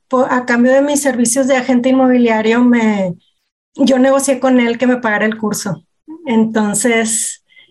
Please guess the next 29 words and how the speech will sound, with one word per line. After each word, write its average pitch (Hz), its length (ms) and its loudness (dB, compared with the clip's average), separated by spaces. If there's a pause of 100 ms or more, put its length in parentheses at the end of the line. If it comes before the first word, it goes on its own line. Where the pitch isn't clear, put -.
(160)
estuvo 247 320 0
muy 302 160 2
fácil 269 480 -2
esa 226 160 -2
negociación 247 480 0
porque 247 220 -2
me 226 100 0
decía, 226 300 0
"¿Estás 254 240 -2
cien 277 220 0
por 285 120 0
ciento 285 220 -2
segura 269 400 0
de 269 100 2
lo 240 140 0
que 233 100 0
vamos 226 320 0
a 262 40 0
hacer, 240 300 0
de 240 140 2
la 202 140 -4
casa 226 240 -4
que 240 40 -12
estamos 240 320 -4
comprando 233 480 0
y 240 40 2
de 226 100 0
los 202 140 -2
números?". 247 520 0